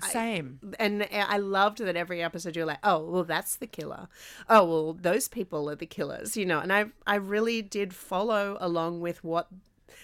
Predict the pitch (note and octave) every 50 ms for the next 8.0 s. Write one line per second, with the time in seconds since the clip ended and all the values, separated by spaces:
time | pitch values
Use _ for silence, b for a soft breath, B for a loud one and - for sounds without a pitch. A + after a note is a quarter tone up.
0 | B B _ - D3 D3 D#3+ E3 E3 E3+ E3+ E3+ F3 E3+ E3+ E3+ - D#3 D3+ D3+
1 | D3+ D3+ D3+ D#3+ - - D3+ D3 D3 C#3+ - - - _ _ _ _ _ _ _
2 | _ _ _ _ _ _ - G#3+ A3 F#3+ D#3+ C#3+ C#3+ D3 - - - - A#3+ G4
3 | G4 G3 E3+ E3+ E3+ E3+ D#3+ D#3+ D#3 E3 F3+ A3+ A3 - - - _ - E3 D#3+
4 | D#3+ D#3+ E3+ E3 E3 E3 D#3 E3 D#3 D#3 D3 D#3+ - - D#3+ D#3+ E3+ G#3 C4+ C#4+
5 | G#3 F#3 - - E3+ E3 E3+ F3+ F3+ - - E3+ F3 F3+ F3+ - - - E3+ E3+
6 | F#3 F3+ E3+ F3 E3+ E3+ - - E3+ D3+ - - D3 F3 - - - G#4+ A#4 -
7 | - - - - - - _ _ _ _ - A3 G#3+ G3 A3 G#3+ G3+ G#3 A3